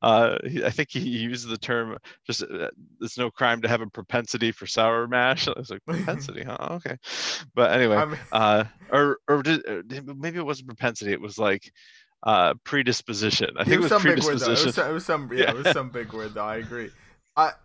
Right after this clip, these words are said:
Speaker 2: but listen, I think that fireworks thing's a pretty good idea 'cause tour season's coming up soon.
Speaker 1: Yeah.
Speaker 2: I, I'm with that.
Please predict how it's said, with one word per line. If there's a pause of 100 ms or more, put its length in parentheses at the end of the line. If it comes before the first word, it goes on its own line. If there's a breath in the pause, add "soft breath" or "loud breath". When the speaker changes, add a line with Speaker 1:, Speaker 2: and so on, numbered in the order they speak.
(580 loud breath)
Speaker 2:
but
listen, (140)
I
think
that
fireworks
thing's
a
pretty
good
idea
'cause
tour
season's
coming
up
soon. (520)
Speaker 1:
Yeah.
Speaker 2:
I, (140)
I'm
with
that.